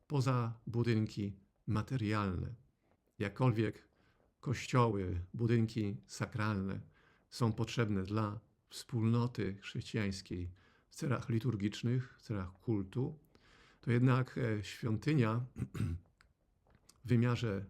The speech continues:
wiary jest to ciało Chrystusa. Ciało i nasze z Nim powiązanie, o tym mówi święty Paweł, mistyczne ciało Chrystusa. I w dzisiejszej Ewangelii z rozdziału drugiego Ewangelii Świętego Jana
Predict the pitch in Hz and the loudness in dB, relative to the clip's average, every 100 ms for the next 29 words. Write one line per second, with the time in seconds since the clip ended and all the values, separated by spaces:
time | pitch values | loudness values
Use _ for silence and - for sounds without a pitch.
0 | - 117 123 113 104 120 156 - - - | -8 0 2 4 2 0 0 -12 -20 -20
1 | - - - _ 120 131 131 135 113 110 | -20 -20 -20 _ 2 2 2 0 2 0
2 | 120 - _ _ _ - 127 113 92 101 | -2 -8 _ _ _ -2 2 2 0 -4
3 | - 107 - - - _ _ _ _ _ | -8 -10 -12 -12 -14 _ _ _ _ _
4 | _ _ _ - 135 123 135 123 113 113 | _ _ _ -4 0 2 0 0 0 0
5 | - 110 95 107 101 101 - _ _ - | 0 -4 -2 -2 -2 -6 -12 _ _ -8
6 | 113 104 95 104 95 98 95 107 101 98 | -4 -2 -2 -2 -2 -4 -2 -2 -2 -4
7 | - 101 101 - 104 92 90 98 - 120 | -6 -6 -4 -4 -4 -2 -4 -4 -4 -6
8 | - 98 - 92 90 - - - - - | -4 -6 -6 -6 -6 -8 -14 -12 -12 -12
9 | 110 - _ _ _ - - - - _ | -14 -16 _ _ _ -20 -20 -20 -20 _
10 | - 113 117 147 147 135 117 113 123 117 | -4 -2 0 0 2 2 4 4 4 4
11 | 101 101 110 107 95 92 95 - - - | 0 -2 -2 -2 -2 -4 -8 -14 -8 -2
12 | 107 107 107 104 98 98 101 95 - 92 | 0 0 0 -2 -2 -2 -2 -4 -6 -4
13 | 104 95 95 98 _ - 107 110 101 | -4 -4 -8 -10 _ -6 -2 0 0